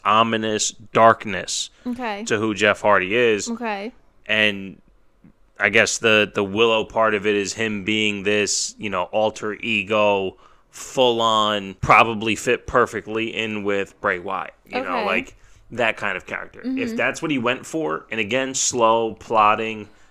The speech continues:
Speaker 1: like you're saying about The Undertaker and all that, where every move is deliberate.
Speaker 2: Right.
Speaker 1: It all, like, I, I, I agree.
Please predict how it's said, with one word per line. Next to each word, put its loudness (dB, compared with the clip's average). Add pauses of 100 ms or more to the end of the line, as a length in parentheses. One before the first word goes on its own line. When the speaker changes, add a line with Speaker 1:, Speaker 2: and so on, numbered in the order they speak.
(100)
Speaker 1:
like -2
you're -6
saying 0
about 0
The -6
Undertaker -2
and -2
all 0
that, 0
where -2 (440)
every 4
move 4
is -4
deliberate. -2 (320)
Speaker 2:
Right. -6
Speaker 1:
It -2
all, 6
like, 2 (380)
I, 4 (200)
I, 8
I 10
agree. 4